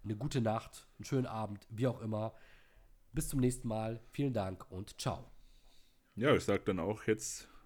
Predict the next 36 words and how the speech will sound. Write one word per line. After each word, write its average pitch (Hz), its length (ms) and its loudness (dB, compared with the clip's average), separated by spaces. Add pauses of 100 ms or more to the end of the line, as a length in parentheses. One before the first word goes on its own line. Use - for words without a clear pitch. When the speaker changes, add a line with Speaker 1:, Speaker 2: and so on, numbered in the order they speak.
Speaker 2:
schöne 107 280 0
Schlussworte 120 680 2 (640)
an 101 160 -2
dich, 127 240 4
André. 135 460 4 (380)
Es - 100 -4
hat 101 120 0
mir 104 100 4
sehr 101 160 4
viel 104 160 4
Freude 107 300 2
bereitet, 107 460 4
mit 98 140 -2
dir 95 220 0
mal 87 280 -4
wieder 92 200 -2
zu - 120 -6
reden. 87 440 -2 (920)
Und 120 220 6
ich 113 120 4
hoffe, 131 460 6 (160)
unsere 110 420 -2
Zuhörer - 440 -2
hatten 139 180 -6
auch - 120 -6
viel - 160 -6
Freude. 87 380 2 (400)
Und 110 540 -2
was 110 240 -2
du 131 100 2
ihnen 147 240 2
wünschst, 127 320 0
wünsche 113 260 0
ich - 200 -4
doch 113 280 -4
ebenso. 92 540 -2